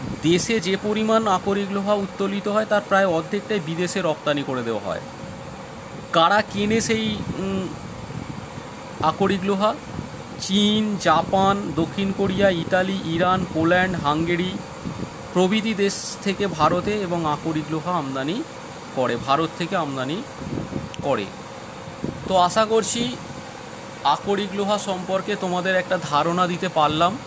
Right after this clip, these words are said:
যদি কোথাও কিছু problem হয়, অবশ্যই আমাকে জানিও।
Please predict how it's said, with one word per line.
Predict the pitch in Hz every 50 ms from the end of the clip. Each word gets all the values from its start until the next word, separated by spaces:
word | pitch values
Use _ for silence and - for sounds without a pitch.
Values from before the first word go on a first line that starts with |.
| - - - - - - - - - - - - - - - - - - - -
যদি | 147 160 165 196 185
কোথাও | 196 190 175 190 208 196
কিছু | 175 196 190 - 202 -
problem | - 165 156 156 151 170 180 185 185
হয়, | 190 196 202
অবশ্যই | 180 156 156 165 170 - - 185 180
আমাকে | 175 170 170 175 185 180
জানিও। | 160 139 135 131 139 151 160 170 190